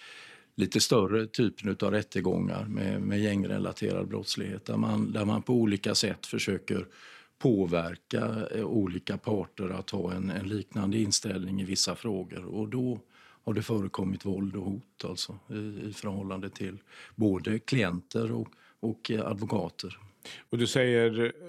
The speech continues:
Speaker 2: eh, hot, men har det också gått så långt så att det har lett till våld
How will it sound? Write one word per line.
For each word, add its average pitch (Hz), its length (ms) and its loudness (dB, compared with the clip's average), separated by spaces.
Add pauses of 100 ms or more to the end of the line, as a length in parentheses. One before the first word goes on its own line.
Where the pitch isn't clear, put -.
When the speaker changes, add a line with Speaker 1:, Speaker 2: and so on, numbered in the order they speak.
Speaker 2:
eh, 117 260 -2 (120)
hot, 143 240 2 (100)
men 113 100 0
har 113 140 4
det 110 60 4
också 113 600 -2 (140)
gått 156 260 0
så 135 100 0
långt 107 280 2
så 110 80 0
att 101 120 -4
det 110 80 0
har 101 120 2
lett 131 300 0
till 110 160 -4
våld 113 460 -2